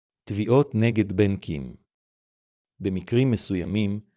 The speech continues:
אנשים או חברות עשויים להצטרך לנקוט בצעדים משפטיים נגד בנק. מצבים אלו ייגרמו על ידי בעיות כגון הפרת חוזה, הונאה או עוולות אחרות. במצבים אלו,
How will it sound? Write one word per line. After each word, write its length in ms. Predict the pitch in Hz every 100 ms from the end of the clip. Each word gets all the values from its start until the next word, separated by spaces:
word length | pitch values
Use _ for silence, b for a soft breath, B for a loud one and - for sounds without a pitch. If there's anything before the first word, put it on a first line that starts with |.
| _ 101
אנשים 440 | 98 - 151 147
או 100 | 135
חברות 440 | - 95 107 139
עשויים 360 | 104 - 113 117
להצטרך 520 | 104 - 110 135 -
לנקוט 380 | 110 107 143 139
בצעדים 680 | 110 - 110 101 151 147 123
משפטיים 680 | - - 107 127 147 151 139
נגד 300 | 131 120 92
בנק. 540 | 92 69 60 - _ _ _ _ _ _ _ _ _ _ 104
מצבים 520 | 107 110 104 165 131
אלו 240 | 123 117
ייגרמו 440 | 101 98 98 131 113
על 80 |
ידי 240 | 98 101 104
בעיות 400 | 98 101 117 -
כגון 360 | 107 101 131
הפרת 400 | 120 - 120 120
חוזה, 420 | - 110 87 90 90 - _ _
הונאה 520 | 110 104 104 131 147 -
או 120 | 127
עוולות 360 | 120 107 104 104
אחרות. 640 | 95 98 82 62 - _ _ _ _ _ _ _ _ _ _ -
במצבים 640 | 107 104 - 107 143 135
אלו, 400 | 98 92 80